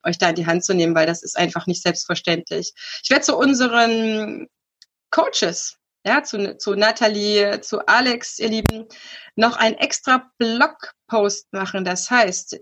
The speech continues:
den können wir immer wieder, äh, zeigen, verlinken. Dort findet ihr alle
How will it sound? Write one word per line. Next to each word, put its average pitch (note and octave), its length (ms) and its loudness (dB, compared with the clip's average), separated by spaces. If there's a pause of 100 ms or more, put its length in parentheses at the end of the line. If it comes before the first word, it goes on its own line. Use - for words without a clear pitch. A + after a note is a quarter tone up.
den A#3 220 -2
können A3 300 0
wir G#3+ 260 -4
immer B3+ 240 2
wieder, A3+ 540 2
äh, G#3 260 2
zeigen, A#3+ 600 0
verlinken. A#3 720 0 (280)
Dort C#4+ 240 0
findet - 380 -2
ihr G#3+ 240 -2
alle B3 600 0